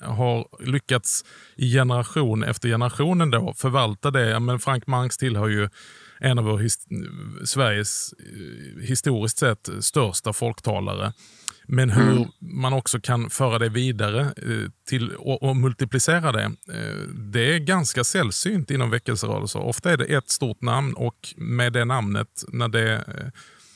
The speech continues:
Speaker 1: eh, när det lämnar eller, eh, så, så lämnar också väckelsen.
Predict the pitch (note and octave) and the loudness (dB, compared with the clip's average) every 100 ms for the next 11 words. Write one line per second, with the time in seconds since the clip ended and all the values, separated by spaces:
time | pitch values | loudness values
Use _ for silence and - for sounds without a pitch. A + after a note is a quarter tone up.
0 | - - - _ - G1+ G1+ G1+ - - | -20 -12 -14 _ -10 -8 -8 -10 -14 -14
1 | - - C2 - - - B2 B2+ B2 C3 | -14 -12 -8 -8 -10 -6 -2 2 2 2
2 | C#3 A#2 A2+ B2 A2+ A#2+ - A#1 - - | 2 2 0 0 -2 -2 -4 -6 -8 -10
3 | A#2 G#2+ - - - B2 B2 B2 B2 G#2 | -12 -14 -10 -4 -2 -2 0 2 2 0
4 | A#2+ A#2 A2+ - F#2 - A#2+ | -2 -2 -2 -4 -8 -6 -6